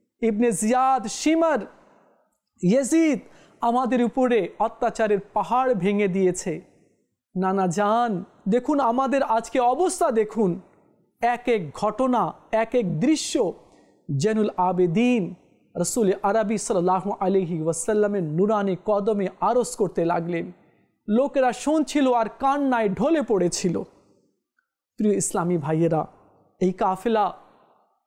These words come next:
ছিল হুসাইনি কাফলা, আর এই কাফলা বের হয়েছিল ইসলামকে জীবিত করার জন্য। এই কাফলা বের হয়েছিল, শুধু কয়েকজন ছিল, কিন্তু ওই কয়েকজনই ইসলামকে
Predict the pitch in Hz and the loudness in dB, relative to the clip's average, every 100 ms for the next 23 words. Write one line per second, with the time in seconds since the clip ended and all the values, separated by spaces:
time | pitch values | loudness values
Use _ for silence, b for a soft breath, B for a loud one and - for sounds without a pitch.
0 | _ _ - 240 233 233 - 269 254 240 | _ _ -2 0 2 0 0 2 2 2
1 | 185 156 - - - - _ - 196 - | 0 -2 -4 -6 -8 -16 _ -4 -2 0
2 | 208 - 220 302 254 220 165 226 254 190 | -2 0 -2 0 0 0 2 2 2 2
3 | 220 220 - 240 196 165 - b b - | 0 0 0 0 0 -2 -10 b b -4
4 | 202 - 202 190 202 202 185 139 190 220 | -4 0 0 0 0 0 -2 0 0 0
5 | 233 170 - 156 151 - 160 151 - - | 0 -2 -2 -2 -4 -2 -4 -4 -12 -18
6 | _ _ _ _ _ 196 185 190 180 - | _ _ _ _ _ -4 0 -2 -2 -2
7 | 170 170 196 147 196 202 185 190 185 - | -2 -2 -6 -2 0 2 2 0 0 0
8 | 202 160 - - _ _ - 226 240 240 | 0 0 -2 -10 _ _ -2 -2 0 0
9 | 277 247 247 240 - 190 170 - _ _ | 2 0 0 0 0 -2 -2 -6 _ _
10 | _ _ _ _ _ 196 180 214 185 190 | _ _ _ _ _ -2 0 2 2 0
11 | - 190 190 165 240 262 220 156 _ _ | -2 0 0 0 0 2 0 -4 _ _
12 | _ - 160 220 214 233 247 233 175 | _ -6 -4 -2 0 0 -2 0 -2